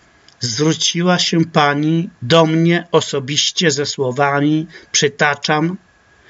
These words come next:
„Pozyskaliśmy państwa adres od miasta Frankfurtu w celu prowadzenia reklamy wyborczej i piszemy do państwa, żeby zwrócić uwagę na szczególną szansę Polonii we Frankfurcie”.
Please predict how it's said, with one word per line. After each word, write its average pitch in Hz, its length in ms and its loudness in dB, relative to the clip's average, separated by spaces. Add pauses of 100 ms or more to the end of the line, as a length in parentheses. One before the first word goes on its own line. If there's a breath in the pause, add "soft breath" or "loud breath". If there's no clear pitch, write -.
(580 loud breath)
„Pozyskaliśmy 220 1080 4
państwa 220 760 2
adres 202 580 2
od 175 200 0
miasta 202 500 2
Frankfurtu 196 760 2
w 190 80 -2
celu 214 380 2
prowadzenia 190 680 2
reklamy 180 520 2
wyborczej 165 760 0
i 143 60 -8
piszemy 180 420 0
do 151 120 2
państwa, 165 760 -2 (520 loud breath)
żeby 170 260 0
zwrócić 196 600 -2
uwagę 185 420 2
na 202 220 4
szczególną 196 640 2
szansę 180 500 -2
Polonii 147 440 0
we 139 120 -2
Frankfurcie”. 123 680 -8